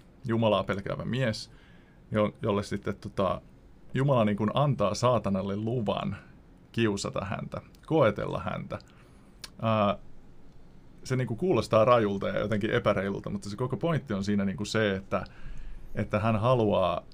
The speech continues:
itse asiassa niinku oikealla tavalla testata niinku tän Jobin,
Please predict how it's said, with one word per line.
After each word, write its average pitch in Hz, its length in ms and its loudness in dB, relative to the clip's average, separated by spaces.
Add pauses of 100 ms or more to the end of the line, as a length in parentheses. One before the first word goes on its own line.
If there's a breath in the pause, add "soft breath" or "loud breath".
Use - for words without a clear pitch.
(100)
itse 104 240 -2
asiassa 98 340 -4
niinku 95 320 -6 (1700)
oikealla 139 380 4
tavalla 98 240 0
testata 117 520 0
niinku - 220 -8
tän 98 240 0
Jobin, 104 400 -2